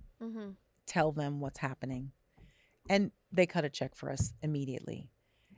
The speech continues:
Speaker 2: and told him, "Do not let the car or the houses go. Whatever you do,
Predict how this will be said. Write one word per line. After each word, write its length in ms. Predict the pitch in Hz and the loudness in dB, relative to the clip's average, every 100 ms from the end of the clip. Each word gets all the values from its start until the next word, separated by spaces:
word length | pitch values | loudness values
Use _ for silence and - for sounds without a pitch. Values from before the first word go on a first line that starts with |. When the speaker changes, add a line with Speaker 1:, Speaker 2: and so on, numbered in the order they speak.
| - | -2
Speaker 2:
and 120 | 160 160 | -2 4
told 280 | 202 196 175 | 6 6 6
him, 480 | 247 233 170 170 - _ _ _ 143 139 | 6 6 4 0 -6 _ _ _ -8 2
"Do 200 | 196 208 | 4 4
not 280 | 196 180 - | 4 0 -2
let 520 | 156 139 - - - _ _ _ _ - | -2 -2 -6 -10 -14 _ _ _ _ -8
the 80 | - | -6
car 580 | - 156 143 135 135 - _ _ - | -2 0 0 0 -4 -10 _ _ -2
or 100 | 156 | 0
the 80 | 147 | 0
houses 680 | - 143 143 131 120 - - _ _ - | 0 0 0 -4 -6 -8 -12 _ _ -10
go. 420 | - 143 - - - _ _ - | 0 0 0 -8 -16 _ _ 0
Whatever 420 | 165 180 190 190 | 6 8 8 6
you 240 | 151 147 | 4 -2
do, 220 | - 127 | -2 -4